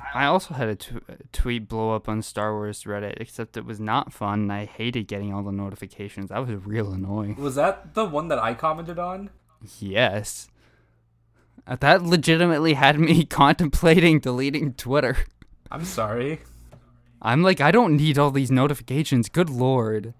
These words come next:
Speaker 2: I
Speaker 1: And not noti-, I'm, I should clarify, they were not likes on my tweet. I got <laughs> zero likes.
Speaker 2: Oh, I bet.
Speaker 1: Um, it was just annoying. Either, either they were likes on your tweets and you got a lot, or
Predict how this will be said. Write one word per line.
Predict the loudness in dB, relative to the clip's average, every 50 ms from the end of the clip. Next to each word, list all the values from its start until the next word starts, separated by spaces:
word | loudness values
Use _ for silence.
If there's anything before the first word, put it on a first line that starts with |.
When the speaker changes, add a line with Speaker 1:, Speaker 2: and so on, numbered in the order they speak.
| 2
Speaker 2:
I | 4 4 6 6 4 2 0 -4 -6 -10 _ _ _ _ -2
Speaker 1:
And | 2 4 6
not | 6 6 8
noti-, | 8 8 10 8 8 6 6
I'm, | 8 10 10 10 10
I | 8 8
should | 6 6 4 2
clarify, | 6 6 6 6 8 6 6
they | 8 8 8
were | 8 10
not | 10 10 10 8
likes | 8 8 8 8 8 8 6 4
on | 6 8 8 8
my | 8 6
tweet. | 4 2 2 2 2 4 4 4
I | 4 8
got | 10 12 12 12 10 10 8
<laughs> | 8 8
zero | 6 4 2 4 8 8 10 10 12 10 10 8
likes. | 8 6 6 4 4 0 -4 -10 -12 -10 -6
Speaker 2:
Oh, | -4 -2 0
I | 0 0 -2
bet. | -2 -2 -2 -2 -4 -8 -12 -16 -20 -20 -20 -20 -10 _
Speaker 1:
Um, | -2 0 2 2 2 4 4 4 2 0 -2 _ _ _ _ _ _ _ _ -14 -6 -2
it | 0
was | 0 0 0
just | 2 6 8
annoying. | 8 10 10 10 12 12 12 10 10 8
Either, | 8 10 10 10 10
either | 10 8 8 10 10 10
they | 12 12 10
were | 10 10
likes | 10 8 6 4 4 2
on | 2 2 4
your | 4 2 2
tweets | 2 -2 -4 -4 -4 -6 -4
and | -2 0 0
you | 0 2
got | 6 6 6 6 6
a | 4
lot, | 0 0 4 8 8 8 8 8 4 -2 -6 -12 _ _ -20 _ _ -20 -20 _ _ _ _ _ _ _ _ 0
or | 4 6 8 8 8 8 8 6 2